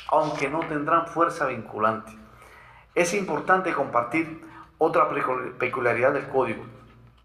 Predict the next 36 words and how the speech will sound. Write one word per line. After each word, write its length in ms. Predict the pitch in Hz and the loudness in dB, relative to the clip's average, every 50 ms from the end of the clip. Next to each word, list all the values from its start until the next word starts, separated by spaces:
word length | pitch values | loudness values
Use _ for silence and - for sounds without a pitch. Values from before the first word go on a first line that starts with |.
| _ _ _ - _ _ _ | _ _ _ -20 _ _ _
al 140 | 113 117 113 | -4 -2 -2
señalar 720 | - 127 127 120 123 135 156 170 175 170 - - - - - - - - - - - - _ - | -4 -6 -4 -2 0 2 2 2 0 -2 -4 -8 -12 -14 -16 -18 -20 -20 -20 -20 -20 -20 _ -2
que 120 | - 147 | 0 2
los 120 | 147 135 | 2 4
jueces 400 | 147 196 226 226 220 220 226 226 | 4 4 4 4 2 0 0 0
mantienen 420 | - 156 151 147 175 190 185 180 180 | 0 0 0 2 2 2 2 2 2
una 180 | 180 180 165 | 2 2 2
posición 360 | - 151 143 - - 175 175 160 | 0 -2 -6 -6 -4 0 2 2
activa 540 | 147 147 143 151 196 202 208 196 196 - - - | 2 0 -2 -2 2 4 4 4 4 0 -6 -8
en 140 | - 135 131 | -6 -6 -4
los 100 | 123 120 | -4 -4
propósi-, 480 | - 127 131 180 202 190 - 175 - | -4 -4 0 2 2 0 0 -2 -6
en 80 | - 139 | -4 -2
los 120 | 127 120 | -2 -2
procesos 520 | - - 131 - 202 196 190 - - - - - - - - - - - - | -2 -2 2 2 2 2 2 0 -4 -6 -12 -16 -18 -18 -20 -20 -20 -6 0
con 220 | - 143 151 156 | 4 4 4 4
el 60 | 151 | 4
propósito 520 | - 151 147 147 202 220 208 214 202 196 180 | 2 0 0 2 2 2 2 2 4 4 4
de 80 | 175 | 6
lograr 720 | 156 156 151 165 185 196 202 - - - - - - - - - | 4 4 2 2 2 2 0 0 -4 -10 -12 -16 -18 -20 -18 -14
certeza 640 | - - 165 156 151 - - - 208 214 214 214 196 | -6 -2 -2 -2 -2 -2 0 0 2 2 2 2 0
sobre 240 | - 175 160 143 135 | 0 0 2 2 2
los 180 | 123 - - | 0 0 -2
hechos. 420 | 156 147 147 - 107 - - - - - - - - - | -2 -2 -2 -6 -8 -10 -10 -14 -18 -20 -20 -20 -20 -8
Con 220 | - 127 131 147 | -4 0 0 2
ello 200 | 170 180 180 180 | 2 2 2 2
no 180 | 165 160 165 160 | 2 0 -2 -4
solo 260 | 165 - 180 202 - | -2 -2 0 0 0
se 120 | - 175 | 0 0
enaltece 460 | 151 156 165 170 - 170 170 170 - 165 | 2 2 2 2 2 0 -2 0 0 2
la 100 | 147 139 | 0 0
función 580 | - 143 131 120 117 - 156 156 160 160 - - - - - - - - - | 0 -2 -8 -8 -6 -4 -4 -4 -4 -6 -10 -14 -16 -18 -20 -20 -14 -2 2
jurisdiccional, 800 | 135 139 127 - 123 117 - - 123 123 139 156 170 - - - - - - - - - - | 2 2 2 2 -2 -8 -8 -6 -2 0 0 0 0 -2 -8 -12 -16 -18 -20 -20 -20 -20 -14
sino 300 | - - 131 123 143 147 | -8 -2 0 2 2 2
se 80 | 160 151 | 2 2
propicia 600 | 147 131 127 127 143 147 143 143 147 143 - | 2 2 0 2 0 -2 -2 -2 -4 -4 -4